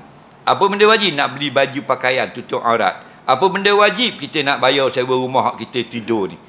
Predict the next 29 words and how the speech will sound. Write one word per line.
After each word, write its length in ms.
Okey. 380
Orang 360
miskin 560
ialah 480
orang 400
yang 400
perlukan, 680
contoh, 580
seribu 760
ringgit 580
untuk 320
cukup 720
dia 240
makan, 480
minum, 320
pakaian 480
dan 140
rumah 340
dia 160
itu 160
sebulan. 560
Faham? 220
Tapi 400
dia 160
tak 240
dapat 340
seribu. 500
Faham 240
lagi? 280